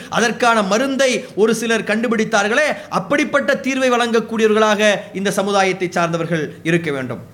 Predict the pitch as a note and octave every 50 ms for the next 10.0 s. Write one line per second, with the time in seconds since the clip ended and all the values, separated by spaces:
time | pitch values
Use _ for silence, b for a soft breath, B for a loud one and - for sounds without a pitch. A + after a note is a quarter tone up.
0 | B B B B B B E3+ G3 G3 G3 G3 A3 A#3+ A#3 A#3 A3+ A#3 A3+ A3+ G#3
1 | G#3+ A3+ A#3 - - A#3 - - A3 A#3 G#3+ A3 G#3+ G#3 G3 G#3+ A#3 A#3 A#3+ A#3
2 | A#3 A#3 A3+ A#3 A#3+ A#3+ A#3 A#3 A3+ A3 A3 - B3 A#3+ A3 A#3 A3+ A3 A3+ A3+
3 | G#3+ - G#3+ A3+ C4 C4 C4 B3 - - B3+ A#3+ B3 - B3 A#3+ A3+ A3 G#3 G#3+
4 | A3 A#3+ A#3 A#3 A#3 A#3+ A#3 A#3+ A3 A#3+ A#3+ G#3+ B B B B - A#3+ C#4 C#4
5 | C4 B3 G#3+ A#3+ A#3 G#3 G#3 G#3+ A#3+ B3+ B3+ C4 G#3 - B3 B3 A3+ A#3+ A#3 A3+
6 | G#3 - A3+ A#3 A3 G#3+ G#3+ A3 A3 G3+ G#3+ A#3+ A#3+ A#3+ A#3 A#3 A#3+ A3 A3 G#3+
7 | G#3+ G#3+ G#3+ G#3 G#3 A3 B3 D4 D4 A#3 B B B B F3 E3+ - - D4 D4+
8 | - - C#4 B3 G#3+ C#4 C4 B3+ B3+ B3+ B3 B3 A#3 A#3+ A#3 A#3+ A3+ A3 A#3+ A3
9 | - B B B F#3 G#3+ A3+ F3 - F#3 F3 F#3 F#3+ F3 D3 C3 G#2+ G#2+ -